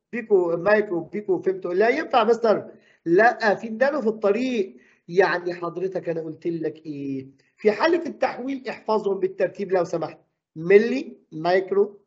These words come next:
بيكو، نانو. تاني ملي، مايكرو، نانو، بيكو، فيمتو. تاني تاني تاني آسف. نعيدهم بالتاني كده. ملي، مايكرو، نانو، بيكو، فيمتو. طيب عشان ما نتلخبطش،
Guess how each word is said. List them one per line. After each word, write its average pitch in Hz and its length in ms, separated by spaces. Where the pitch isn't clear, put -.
بيكو، 175 580
نانو. 143 420
تاني 175 360
ملي، 208 640
مايكرو، 175 800
نانو، 208 720
بيكو، 190 520
فيمتو. 147 360
تاني 185 300
تاني 190 320
تاني 170 340
آسف. 170 240
نعيدهم 196 360
بالتاني 220 340
كده. 302 260
ملي، 175 520
مايكرو، 196 440
نانو، 170 380
بيكو، 202 440
فيمتو. 175 360
طيب 175 400
عشان 214 260
ما 349 220
نتلخبطش، 170 520